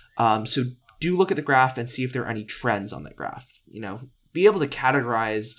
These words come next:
graphs and also data on a table as, you know, upward trending, downward trending, or no, no trend or no correlation. But yeah, I think these are great strategies for all the different sections on both of these tests. Um, and I think the final piece of advice we wanna give is that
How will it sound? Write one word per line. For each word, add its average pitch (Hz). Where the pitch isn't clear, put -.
graphs 127
and 120
also 110
data 120
on 113
a 104
table 135
as, 107
you -
know, -
upward 170
trending, 139
downward 131
trending, 120
or 113
no, 107
no 113
trend -
or 95
no 98
correlation. -
But -
yeah, 208
I -
think 214
these 185
are 143
great 139
strategies 123
for 104
all 123
the 135
different 123
sections 107
on 101
both 110
of 92
these 71
tests. -
Um, 113
and 131
I 139
think 240
the 294
final 190
piece 175
of 151
advice 143
we 131
wanna 120
give 113
is 107
that 104